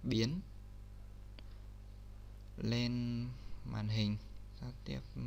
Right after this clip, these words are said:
với màn hình L C D và sử dụng đọc nhiệt độ này, điều khiển cái motor, cái quạt chẳng hạn. Đây là những cái mạch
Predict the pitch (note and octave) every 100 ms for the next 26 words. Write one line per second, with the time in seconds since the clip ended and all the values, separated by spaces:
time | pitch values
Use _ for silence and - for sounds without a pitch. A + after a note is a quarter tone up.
0 | A#2+ A#2 A#2 A2+ A2 A2 A2 A#2 A#2+ A#2+
1 | A2+ - - - - - - - - -
2 | - - - - - - A2+ G#2 G#2 G#2
3 | G2+ G2+ - - - - - - G2 -
4 | G#2 - - G2+ - - - - - -
5 | G#2+ G#2+ - G#2+ - - G#2+ - - -
6 | G#2+ A2 - F#2 G2+ A2+ A#2 A#2 B2+ B2+
7 | A#2 - - - - - - - - -
8 | A2 G#2+ - F#2+ - - - - - -
9 | - - - - - - - - - -
10 | - - - - G#2+ G#2 G#2 A2+ A2 A2+